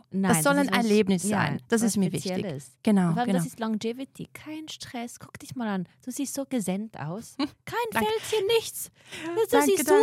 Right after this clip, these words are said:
Speaker 2: danke.
Speaker 1: aus. Und ich denk, das ist genau das. Willst du schön ausschauen und ein schönes Leben haben? Einfach kein
Speaker 2: Ja,
Speaker 1: Stress.
Speaker 2: geht halt auch nicht immer, ja.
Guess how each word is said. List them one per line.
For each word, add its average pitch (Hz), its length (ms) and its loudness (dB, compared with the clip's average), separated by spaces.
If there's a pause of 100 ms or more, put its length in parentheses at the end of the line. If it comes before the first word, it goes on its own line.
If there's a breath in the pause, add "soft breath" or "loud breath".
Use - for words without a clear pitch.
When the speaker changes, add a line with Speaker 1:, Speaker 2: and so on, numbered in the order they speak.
Speaker 2:
danke. 403 440 2
Speaker 1:
aus. 330 40 -6
Und 311 80 -4
ich 349 140 0
denk, 339 240 0
das 339 180 2
ist 339 160 -4
genau 320 340 0
das. 339 300 -4
Willst 277 300 -4
du 294 80 -6
schön 294 320 -4
ausschauen 294 500 -2
und 233 80 -4
ein 226 100 -2
schönes 226 340 -2
Leben 269 340 -4
haben? 269 240 -4
Einfach 226 320 -10 (1120 loud breath)
kein 208 160 -6
Speaker 2:
Ja, 180 60 0
Speaker 1:
Stress. - 500 -8
Speaker 2:
geht 247 240 0
halt 226 180 -4
auch 214 180 -6
nicht 240 180 0
immer, 240 200 2
ja. 226 300 -4